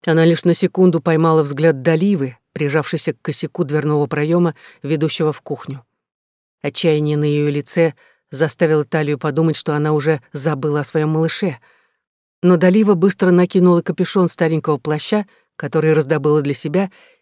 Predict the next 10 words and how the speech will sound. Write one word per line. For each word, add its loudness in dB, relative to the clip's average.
и -2
потерялась 4
за 2
спинами 4
других -4
слуг, -4
наблюдавших 0
за 0
чудесным 0
воссоединением 2